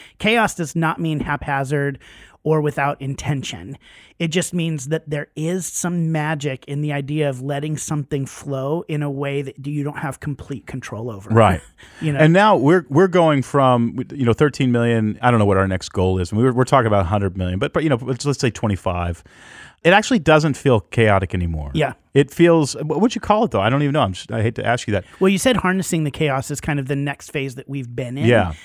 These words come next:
Speaker 1: 'Cause we're still learning and there's still some things, but I would say the next phase is really,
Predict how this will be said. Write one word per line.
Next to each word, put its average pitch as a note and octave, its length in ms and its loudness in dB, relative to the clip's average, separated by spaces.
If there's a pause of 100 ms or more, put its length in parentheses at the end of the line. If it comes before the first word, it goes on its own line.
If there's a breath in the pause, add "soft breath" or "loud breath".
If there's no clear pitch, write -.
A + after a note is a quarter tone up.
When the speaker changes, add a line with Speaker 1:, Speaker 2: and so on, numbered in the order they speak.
(280 loud breath)
Speaker 1:
'Cause F#3 160 0
we're F#3+ 60 -2
still E3 340 0
learning E3 560 0
and D#3 220 -2
there's D3 160 -2
still F3+ 240 0
some D3+ 240 -4
things, D#3+ 240 -6
but D#3 220 2 (480 loud breath)
I F3+ 120 -2
would G3 160 -4
say C4 200 -4
the G3 140 -2
next E3 460 -4
phase E3 300 -2
is C3+ 180 -6
really, D3 460 -4